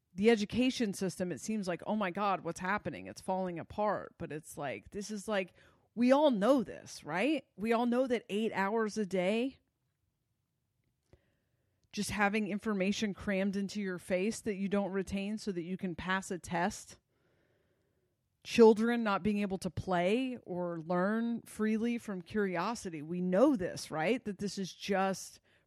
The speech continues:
programming. We're just programming them to be worker bees, right? Maybe it's just me. I am a homeschool mom, you know. The government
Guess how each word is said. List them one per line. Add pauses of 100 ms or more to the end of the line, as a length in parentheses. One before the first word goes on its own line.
(120)
programming. (400)
We're
just
programming
them
to
be
worker
bees, (460)
right? (640)
Maybe
it's
just
me. (340)
I
am
a
homeschool
mom,
you
know. (1200)
The
government